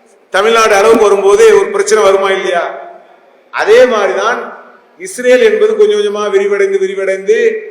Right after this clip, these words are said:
பாலஸ்தீனர்களை கை வைக்கிறார்கள். அப்போ அவன் பதிலுக்கு பதில் அடிக்கிறான், பிரச்சனைகள் வருகிறது. அப்ப இது ஒரு நாட்டினுடைய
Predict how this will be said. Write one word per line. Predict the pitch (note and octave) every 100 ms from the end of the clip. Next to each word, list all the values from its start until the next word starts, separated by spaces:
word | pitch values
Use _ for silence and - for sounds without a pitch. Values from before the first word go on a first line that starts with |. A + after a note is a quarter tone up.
| - _ -
பாலஸ்தீனர்களை | E3+ A3 A3+ - G#3+ G3 F3+ A3+
கை | G#3 G3
வைக்கிறார்கள். | F#3+ F3+ E3+ C3+ C#3 - - - _ _ _ -
அப்போ | G3 C4
அவன் | A#3+ A3+ G3
பதிலுக்கு | G#3 A#3 G3
பதில் | F#3+ G3+ G#3+
அடிக்கிறான், | F#3 G3 F#3 C#3+ - - - -
பிரச்சனைகள் | G#3+ G#3+ G#3+ G3+ G#3+
வருகிறது. | F#3 F#3 E3 C3+ - - - - _ _ _
அப்ப | F#3 A#3+
இது | A#3+ A3+
ஒரு | A3 F#3
நாட்டினுடைய | G3 B3 B3 A3+ A3+